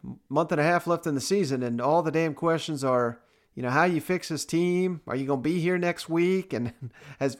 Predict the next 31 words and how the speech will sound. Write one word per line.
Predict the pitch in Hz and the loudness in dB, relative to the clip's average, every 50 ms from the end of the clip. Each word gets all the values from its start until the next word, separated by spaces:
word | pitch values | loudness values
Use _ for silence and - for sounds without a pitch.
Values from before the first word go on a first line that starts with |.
| - | -2
what's | - 151 170 170 | 0 2 2 4
the | - 139 | 4 4
A | 120 151 165 160 | 6 6 4 4
D | 170 190 196 | 4 2 2
said | 190 196 202 190 185 170 | 2 4 4 4 4 4
to | 175 | 2
you | 185 185 | 0 2
here | 156 170 190 185 | 2 4 2 4
lately? | 165 160 170 190 185 139 185 190 196 | 4 4 4 4 4 2 0 0 0
But, | 175 170 143 127 123 - 143 | 0 0 -2 -2 -2 -2 0
uh, | 139 123 117 117 - _ - _ _ _ _ _ _ | 0 0 0 -2 -6 _ -20 _ _ _ _ _ _
hey, | - 143 139 | -2 -2 0
that's | 117 123 135 175 208 208 - | 0 2 2 2 0 -2 -2
gonna | - 190 180 | -4 -4 -2
be | 160 175 170 | 0 0 0
the | 151 151 131 | 0 0 0
narrative | 135 143 165 185 180 143 120 107 113 113 - - - | 2 2 2 2 2 2 0 0 -2 -4 -8 -18 -16
in | - 123 143 151 165 170 | -8 -4 -2 -2 -2 -2
South | - - 170 147 143 143 - - | -2 -2 2 2 2 2 0 -2
Carolina | - 147 143 139 135 135 135 131 135 135 135 135 135 _ _ _ | -4 -2 0 0 0 0 0 0 0 -2 -4 -6 -8 _ _ _
until | - - 123 117 - - 156 156 151 143 143 143 139 139 _ _ _ _ _ _ _ _ _ _ _ _ _ _ _ _ _ _ 139 131 127 | -8 -6 -6 -6 -6 -4 0 0 2 2 2 2 0 -4 _ _ _ _ _ _ _ _ _ _ _ _ _ _ _ _ _ _ -18 -6 -2
Will | 139 151 160 147 | 2 2 2 4
Muschamp | 139 139 147 143 - - - 147 139 127 - | 4 2 2 2 -2 -2 0 0 0 0 -2
turns | - 156 151 151 139 139 | -2 -2 0 0 0 -2
this | 139 127 | -6 -4
thing | - - 143 131 127 | -4 -4 -4 -2 -2
around, | 127 135 135 135 127 120 - | -2 -2 -2 -2 -4 -6 -8
starts | - - - 151 139 - | -6 -2 0 0 0 0
getting | - 156 151 - - | -2 -4 -4 -4 -4
some | - 127 117 117 | -8 -6 -6 -4
wins, | 123 139 143 139 135 127 120 117 - | -2 -2 0 0 0 -2 -4 -6 -8